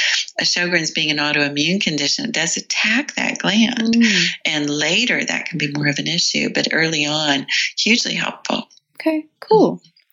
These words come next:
Speaker 2: So talk to me about your cognition and your clarity and, and the road that you went down
Speaker 1: Oh.
Speaker 2: with your brain function.
Speaker 1: Oh, it was ugly. It was ugly. It started out kind of this brain foggy feeling.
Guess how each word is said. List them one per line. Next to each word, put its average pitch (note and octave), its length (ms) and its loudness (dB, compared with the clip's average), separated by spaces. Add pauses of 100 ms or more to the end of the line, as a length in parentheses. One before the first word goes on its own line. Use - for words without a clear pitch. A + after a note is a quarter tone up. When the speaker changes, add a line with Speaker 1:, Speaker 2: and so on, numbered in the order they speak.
(500)
Speaker 2:
So F#4 200 8
talk E4+ 240 4
to G#4 140 -2
me G4 80 4
about D#4 280 4
your A3 680 4 (140)
cognition G3+ 580 6
and F#3 100 8
your F3+ 100 6
clarity F3+ 640 4
and, F#3 220 4 (120)
and G3 300 4
the F#3+ 80 6
road G3+ 240 6
that G3 160 4
you F#3+ 160 4
went F3+ 260 4
down - 220 2
Speaker 1:
Oh. F3 160 -2 (340)
Speaker 2:
with A#3 180 4
your B3+ 220 8
brain F#3+ 420 2
function. E3 800 2 (760)
Speaker 1:
Oh, D#3+ 640 2 (340)
it A#3+ 220 2
was F#3+ 280 0
ugly. D#3+ 600 2
It A3+ 280 0
was D3+ 240 -2
ugly. E3+ 320 0
It F#3 80 0
started A#3 400 2
out F3+ 320 -4
kind F#3 220 0
of E3+ 80 -2
this D3 220 -2
brain F3+ 500 -2
foggy E3 400 -2
feeling. E3+ 400 2